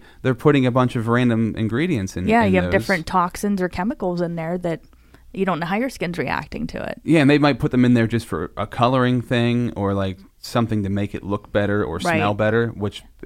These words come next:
Speaker 1: is not actually benefiting you.
Speaker 2: Right, yeah.
Speaker 1: So when you go to Trade Secrets, everything is handmade and everything is, and I like how you guys have the ingredients right on the front. So you
Speaker 2: Absolutely.
Speaker 1: can read right there.
Speaker 2: Yep.
Speaker 1: As you're buying it, you know exactly what you're getting out
Speaker 2: Well,
Speaker 1: of it.
Speaker 2: and, you know, we get customers that have nut allergies.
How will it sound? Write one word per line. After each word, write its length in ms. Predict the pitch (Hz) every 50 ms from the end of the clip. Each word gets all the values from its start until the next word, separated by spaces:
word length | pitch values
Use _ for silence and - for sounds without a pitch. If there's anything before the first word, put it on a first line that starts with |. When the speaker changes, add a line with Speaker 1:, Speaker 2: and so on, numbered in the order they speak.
| - - -
Speaker 1:
is 120 | - 101
not 160 | 101 101 98 98
actually 220 | 101 - - 95
benefiting 540 | 87 101 101 98 92 - 101 90 92 87 90
you. 320 | 104 127 117 95 85 85 -
Speaker 2:
Right, 440 | 196 196 196 185 170 147 135 - - - - -
yeah. 240 | - 175 165 - - -
Speaker 1:
So 200 | 170 - 185 165
when 80 | 160
you 80 | 165 170
go 80 | 180
to 80 | 160 139
Trade 280 | - - 175 147 131 110
Secrets, 460 | - 170 202 - - 127 107 - - -
everything 580 | 120 131 127 139 131 120 - - 123 120 120 110
is 180 | 104 101 95
handmade 760 | 117 113 120 123 120 117 117 113 107 107 107 101 101 98 92
and 80 | 95 92
everything 500 | 104 113 113 110 107 - - 107 101 98
is, 220 | 92 92 87 -
and 580 | - 98 104 82 65 57 - 107 101 110 120 - - 92
I 60 | 131
like 160 | 147 160 156
how 80 | 170 147
you 100 | 139 131
guys 160 | 131 127 120
have 120 | 131 123 113
the 100 | 117 107
ingredients 480 | 104 101 113 117 113 110 101 95 -
right 100 | 110 110
on 100 | 107 92
the 60 | 90
front. 340 | - - 110 104 92 - -
So 40 | -
you 60 | - -
Speaker 2:
Absolutely. 540 | 160 170 - - - - 190 165 117 - -
Speaker 1:
can 80 | 110
read 240 | 127 127 120 104 90
right 260 | 95 107 110 113 - -
there. 380 | 117 113 101 92 92 90 85 113
Speaker 2:
Yep. 200 | 165 175 180 - - - - - -
Speaker 1:
As 220 | 107 117 117 107
you're 80 | 107 107
buying 380 | 95 101 117 113 110 101 92 92
it, 80 | - 90
you 140 | 101 107
know 160 | 104 107 107 101
exactly 340 | 98 320 294 110 98 98 101
what 120 | 98 98 -
you're 140 | 80 92
getting 280 | 90 107 107 101 92 87
out 100 | - -
Speaker 2:
Well, 260 | 233 220 220 226 226
Speaker 1:
of 0 |
it. 100 | 220 208
Speaker 2:
and, 100 | 202 -
you 60 | 202
know, 140 | 196 196 190 180
we 100 | 190 190
get 140 | 190 190 -
customers 440 | - 196 185 - - 196 185 180 185
that 80 | 175
have 120 | 175 185 185
nut 200 | 175 185 220 240
allergies. 720 | 185 170 170 175 175 190 185 - 170 185 190 180 - -